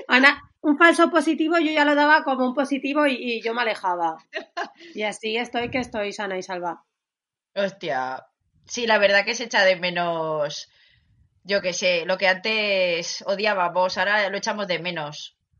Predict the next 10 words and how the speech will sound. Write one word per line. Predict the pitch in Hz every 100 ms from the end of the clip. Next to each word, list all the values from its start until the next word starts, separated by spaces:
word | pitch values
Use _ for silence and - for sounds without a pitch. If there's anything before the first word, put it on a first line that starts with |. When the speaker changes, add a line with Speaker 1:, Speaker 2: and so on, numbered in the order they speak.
| _ _
Speaker 2:
To-, | - 220 190
todo | -
lo | 240
Speaker 1:
Ya, | 240
Speaker 2:
que | 247
Speaker 1:
por | 247
Speaker 2:
sea, | 208 202 196
Speaker 1:
ejemplo, | 220 240 233 214 208 _ _ - _
Speaker 2:
no | 208
sé. | 208 190 170 -